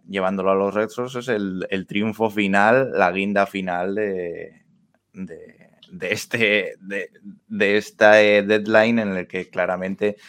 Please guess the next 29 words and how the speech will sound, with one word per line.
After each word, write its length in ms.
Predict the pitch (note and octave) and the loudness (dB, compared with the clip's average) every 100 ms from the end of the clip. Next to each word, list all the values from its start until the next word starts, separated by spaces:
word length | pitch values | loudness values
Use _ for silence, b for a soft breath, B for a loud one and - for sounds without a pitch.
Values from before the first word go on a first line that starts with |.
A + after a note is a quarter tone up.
| B - | B -6
yo 160 | G2+ | -2
creo 180 | G2+ A#2 | 2 2
que 120 | G#2 | 4
a 40 | G2+ | 4
este 180 | - G2+ | 2 0
podcast 320 | G#2+ G#2 A2 | 0 0 0
le 80 | G#2 | 2
voy 80 | |
a 60 | G#2+ | 0
poner 220 | G2+ E2+ | -2 -8
título 320 | - F#2 F2+ | -8 -8 -6
que 100 | E2+ | -6
tenga 220 | E2+ F2+ F2+ | -8 -10 -10
que 80 | |
ver 140 | E2+ - | -12 -12
con 100 | E2 | -14
los 120 | - | -10
Padres, 340 | - G#2 F#2 - | -2 0 0 -8
porque 220 | - - | -20 -12
son 180 | F2+ F#2 | -8 -4
los, 460 | F2+ F2 E2 - _ B B B B B _ - | -4 -6 -10 -20 _ B B B B B _ -6
los, 840 | G2+ F#2+ F#2 - - - - - | 2 4 2 -2 -12 -12 -14 -18
los 540 | - F#2+ G2+ A2+ A#2 - | -16 -10 0 4 4 2
claros 640 | - A#2 A2 A2+ A2+ - | 0 6 8 8 4 2
vencedores 680 | A#2 A2+ G#2+ G2+ G#2 G#2 G#2+ | 2 2 4 4 6 4 4
de, 460 | G2+ F#2+ F#2 E2 - | 2 0 -2 -8 -8
de 160 | G2 | -6
todo 240 | F#2+ G2+ F#2 | -2 -2 0
esto. 380 | G#2 - F2+ | -2 -2 -6